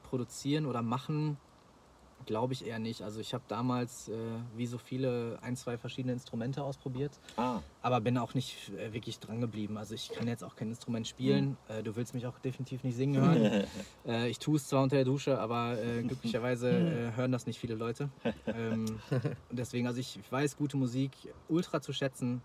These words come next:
Speaker 1: aber wie auch da überlasse ich das lieber den Leuten, die das drauf haben.
Speaker 2: Mhm, verstehe. Was für Musik wäre so deine Art von Musik?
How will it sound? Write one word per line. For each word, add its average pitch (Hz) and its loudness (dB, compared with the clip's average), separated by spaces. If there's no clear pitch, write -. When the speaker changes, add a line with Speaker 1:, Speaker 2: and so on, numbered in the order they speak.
Speaker 1:
aber 110 -2
wie 120 -2
auch 113 -6
da 110 -6
überlasse 113 -6
ich - -12
das 104 -8
lieber 107 0
den 101 -2
Leuten, 101 -4
die 104 -4
das 101 -8
drauf 101 -6
haben. 98 -10
Speaker 2:
Mhm, 95 0
verstehe. 90 -4
Was 107 0
für 120 4
Musik 107 4
wäre 107 2
so 110 0
deine 107 2
Art 110 -2
von 123 -6
Musik? 131 -6